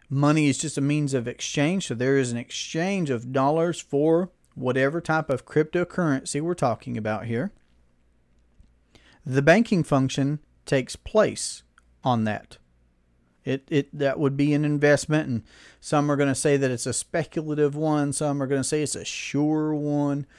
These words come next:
I'm not trying to get on either side of that fence per se, but actually focus in just on the banking function itself. I mean,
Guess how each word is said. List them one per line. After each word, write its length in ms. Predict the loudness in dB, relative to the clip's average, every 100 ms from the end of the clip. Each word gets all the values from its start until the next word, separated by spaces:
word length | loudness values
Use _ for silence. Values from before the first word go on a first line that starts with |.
| -20 -20 -20 _ _ _ _ _ _ _ _ _ _ _
I'm 140 | -2 0
not 200 | 0 2
trying 160 | 2
to 60 | 2
get 160 | 2
on 120 | 2 2
either 220 | 2 2
side 300 | 2 2 2
of 60 |
that 220 | 0 -2 -2
fence 400 | -2 -2 -2 -8
per 220 | -4 -4
se, 340 | 0 0 0
but 200 | -2 -6
actually 380 | -4 -4 -2 -4
focus 400 | -2 -2 -2 -2
in 180 | 0 0
just 300 | 0 0 2
on 260 | 2 4 4
the 80 |
banking 400 | 4 0 -2 -4
function 460 | -4 -4 -4 -4 -6
itself. 420 | -6 -2 0 0
I 100 | -2
mean, 280 | 0 0 0